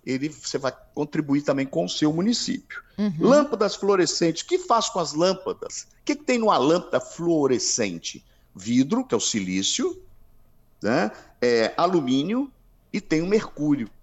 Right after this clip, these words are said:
Speaker 1: Mercúrio é um, é um metal pesado, altamente danoso à saúde. Então, por favor, não quebre lâmpada fluorescente, não quebre lâmpada de led. Então, tem que ter muito cuidado, porque tem um gás ali,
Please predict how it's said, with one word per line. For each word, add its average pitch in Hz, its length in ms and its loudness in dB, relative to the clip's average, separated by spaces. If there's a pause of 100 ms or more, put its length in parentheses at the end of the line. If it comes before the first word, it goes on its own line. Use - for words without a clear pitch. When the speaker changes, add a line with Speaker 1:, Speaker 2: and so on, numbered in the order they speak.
(220)
Speaker 1:
Mercúrio 139 480 -2
é - 20 2
um, 185 380 -6 (260)
é - 80 -4
um 139 80 0
metal 123 400 2
pesado, 113 600 0
altamente 139 580 -2
danoso 135 800 2
à 120 40 2
saúde. 117 760 -2 (420)
Então, 117 220 0
por 180 240 -8
favor, 123 360 0
não 165 160 0
quebre 151 480 2
lâmpada 120 400 0
fluorescente, 135 1300 0 (200)
não 151 160 -2
quebre 123 360 0
lâmpada 113 440 0
de 104 160 -8
led. 135 800 2 (240)
Então, 127 160 -4
tem 147 180 -6
que - 60 -20
ter 151 80 0
muito 160 280 -4
cuidado, 123 800 -2 (260)
porque 104 240 -8
tem 135 200 -4
um 175 120 -6
gás 156 460 0
ali, 143 500 2